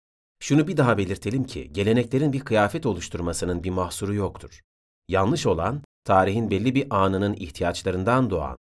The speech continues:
ve o toplumu ilgilendiren tarihsel kıyafetlerin evrensel olan ve binlerce yıllık zaman dilimine inmiş olan dine mal edilmesidir. Örneğin sarığı belli bir dönemde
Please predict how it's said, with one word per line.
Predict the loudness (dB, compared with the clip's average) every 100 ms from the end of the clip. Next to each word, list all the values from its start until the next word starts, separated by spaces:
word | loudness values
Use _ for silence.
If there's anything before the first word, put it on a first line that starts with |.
| _ _
ve | -4
o | -2 0
toplumu | 0 2 2
ilgilendiren | 2 -2 -2 -2 -2 -2 -2 -4 _ _
tarihsel | 0 2 2 2 2 2
kıyafetlerin | 0 -2 -2 -6 -6 -6 -4 -6 -8 _ _ 0
evrensel | 2 2 2 4 2
olan | 4 4 4 2
ve | 0 -2
binlerce | -2 0 2 2 2
yıllık | 0 0 -2
zaman | 0 2 4 2
dilimine | 0 0 0
inmiş | -2 -4 -4 -4
olan | -2 0 -2 -6 _ _ -6
dine | 0 4 4
mal | 4 0 -4
edilmesidir. | -8 -10 -10 -12 -14 -20 _ _ _ _ _ _ _ 4
Örneğin | 6 8 6 4
sarığı | 2 4 8 8 6 4
belli | 2 2
bir | 2
dönemde | 0 0 -2 -2 -2